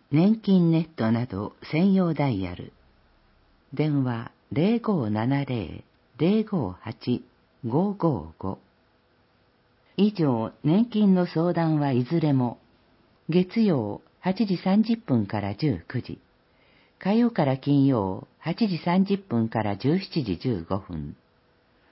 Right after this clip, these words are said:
第二土曜九時三十分から十六時、祝日除く、第二土曜は開所。その他、月曜日が祝日の場合、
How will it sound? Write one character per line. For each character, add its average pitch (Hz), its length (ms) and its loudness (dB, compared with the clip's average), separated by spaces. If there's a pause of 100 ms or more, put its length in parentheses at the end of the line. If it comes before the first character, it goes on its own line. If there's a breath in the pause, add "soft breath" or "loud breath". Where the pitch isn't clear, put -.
(280 soft breath)
第 202 240 4
二 226 160 6
土 185 160 2
曜 117 440 0 (540 soft breath)
九 220 140 2
時 175 100 2
三 185 280 0
十 214 120 0
分 127 300 0
か 107 160 -4
ら 95 140 -4
十 143 280 0
六 135 240 -6
時、 - 240 -10 (460)
祝 - 260 -4
日 135 260 -4
除 98 320 -2
く、 - 220 -14 (960 soft breath)
第 190 220 2
二 208 160 4
土 170 160 2
曜 160 260 2
は 82 220 -10
開 113 220 -8
所。 - 320 -12 (1200 soft breath)
そ 185 160 0
の 190 140 4
他、 113 280 -6 (440)
月 170 280 0
曜 233 160 6
日 147 120 2
が 117 120 4
祝 - 260 0
日 196 220 -2
の 156 160 2
場 131 220 -2
合、 110 220 -8